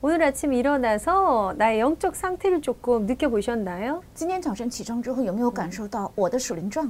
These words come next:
Speaker 2: 态？
Speaker 1: 그게 이미, 어, 습관화되신 분들도 있고 그 근처에는 아예 가지 못하는 분들도 계시고요.
Speaker 2: 有些人已经习惯化，有些人根本就没有做到。
Speaker 1: 자, 거울 봐서 얼굴이 깨끗한가를 보는 것보다 더 살피셔야 될 것이 있습니다.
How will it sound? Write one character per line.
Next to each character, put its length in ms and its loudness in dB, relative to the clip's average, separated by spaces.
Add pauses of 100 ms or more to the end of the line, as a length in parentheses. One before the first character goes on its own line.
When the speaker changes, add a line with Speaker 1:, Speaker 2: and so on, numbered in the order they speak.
Speaker 2:
态？ 180 -16
Speaker 1:
그게 200 4
이미, 760 4
어, 380 0
습관화되신 880 0
분들도 400 0
있고 580 2
그 180 2
근처에는 1200 2
아예 240 2
가지 280 -2
못하는 480 0
분들도 380 0
계시고요. 420 -12 (140)
Speaker 2:
有 120 4
些 160 2
人 120 -2
已 140 -4
经 240 0
习 300 -2
惯 220 -2
化， 200 -6
有 100 -4
些 160 -2
人 120 0
根 180 -8
本 120 -2
就 140 -4
没 120 -2
有 160 -2
做 320 -8
到。 120 -16 (140)
Speaker 1:
자, 200 2
거울 340 8
봐서 340 6
얼굴이 300 4
깨끗한가를 760 2
보는 260 2
것보다 400 0
더 140 -4
살피셔야 540 0
될 200 -4
것이 260 -8
있습니다. 600 -6